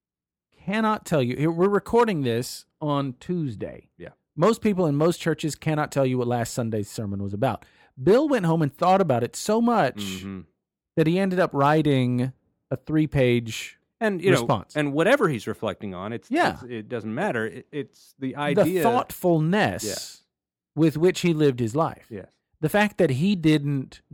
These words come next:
Speaker 1: go to just sit in a room and hear somebody talk so that, it, you know, it,
Speaker 2: Yeah.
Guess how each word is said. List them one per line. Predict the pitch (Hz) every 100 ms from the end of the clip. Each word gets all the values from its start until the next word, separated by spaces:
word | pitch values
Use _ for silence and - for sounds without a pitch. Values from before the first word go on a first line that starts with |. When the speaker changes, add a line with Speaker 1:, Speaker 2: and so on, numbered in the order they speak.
| 120
Speaker 1:
go | 135 143 139 131 127
to | - 143
just | 131 139 -
sit | - - 180
in | 139
a | 117
room | 147 165 131 123 127
and | 135 123
hear | 139 170
somebody | - 139 123 113
talk | - 196 165 123 113 - _ _ _ _ _
so | - 156
that, | 139 139 131 -
it, | 147 -
you | 165 147
know, | 120 78 -
it, | 160
Speaker 2:
Yeah. | -